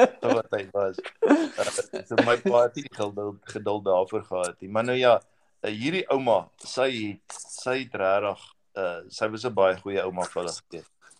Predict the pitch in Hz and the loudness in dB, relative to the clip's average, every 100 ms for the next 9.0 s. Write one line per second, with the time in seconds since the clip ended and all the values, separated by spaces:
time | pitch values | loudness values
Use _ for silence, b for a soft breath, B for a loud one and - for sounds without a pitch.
0 | _ - _ 98 104 101 98 98 95 - | _ -20 _ -4 -2 -2 -4 -6 -10 -14
1 | _ _ _ _ 98 98 110 123 120 110 | _ _ _ _ 2 4 6 6 6 0
2 | - 98 98 92 - 95 87 76 73 _ | 2 4 6 2 0 -2 -2 -6 -10 _
3 | _ _ _ _ _ _ _ - - 110 | _ _ _ _ _ _ _ -18 -4 2
4 | 107 101 - - 113 107 120 143 - 127 | 2 0 -8 0 0 2 2 2 2 -2
5 | 123 127 - 131 147 143 - 113 131 143 | -2 -4 -2 0 0 -4 0 0 2 -2
6 | 156 147 - 117 - 123 117 107 - _ | -2 -4 0 0 2 2 2 -4 -16 _
7 | _ _ _ _ - 117 117 120 - 185 | _ _ _ _ -6 0 0 0 -4 -8
8 | 196 _ _ _ _ _ _ - 104 | -8 _ _ _ _ _ _ -4 -2